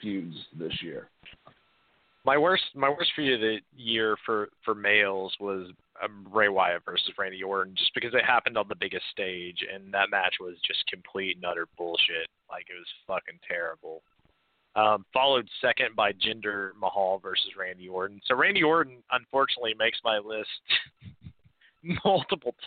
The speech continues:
Speaker 2: times for being the worst. Uh, because, the, I mean, Punjabi prison match, that thing was fucked. That was even worse than the Bray Wyatt match.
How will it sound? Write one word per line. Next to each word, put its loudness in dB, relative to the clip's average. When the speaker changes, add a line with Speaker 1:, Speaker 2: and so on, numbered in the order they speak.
Speaker 2:
times 0
for -2
being 2
the -2
worst. 2
Uh, 6
because, 2
the, 4
I 2
mean, 2
Punjabi 2
prison 2
match, 4
that -6
thing 4
was 2
fucked. 2
That 6
was 4
even 0
worse 6
than -4
the 0
Bray 6
Wyatt 4
match. -2